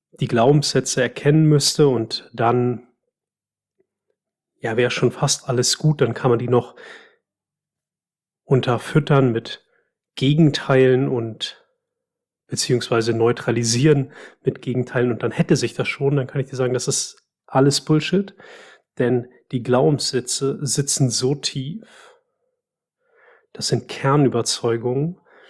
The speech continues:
dass sie wirklich eine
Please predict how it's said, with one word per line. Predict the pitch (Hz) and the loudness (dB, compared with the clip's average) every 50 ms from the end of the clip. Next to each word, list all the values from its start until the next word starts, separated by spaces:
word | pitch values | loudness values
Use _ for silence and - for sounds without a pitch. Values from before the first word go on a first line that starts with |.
| _ _ _ _ _ _ _ _ _ _ _ _ | _ _ _ _ _ _ _ _ _ _ _ _
dass | - - 120 - - | -6 -4 -2 -2 -2
sie | - 127 117 113 131 147 - - _ _ _ _ _ _ _ _ _ _ _ _ _ _ _ _ _ | -2 -2 -4 -4 -6 -8 -12 -16 _ _ _ _ _ _ _ _ _ _ _ _ _ _ _ _ _
wirklich | - 120 104 113 131 147 143 - - 123 117 113 - - - - _ _ _ _ _ _ _ _ _ _ _ _ _ _ _ _ _ _ | -12 -6 0 2 2 2 2 0 -2 -4 -4 -4 -6 -12 -20 -20 _ _ _ _ _ _ _ _ _ _ _ _ _ _ _ _ _ _
eine | _ - 123 110 107 110 104 101 101 - - | _ -4 -2 0 0 0 0 -2 -4 -8 -14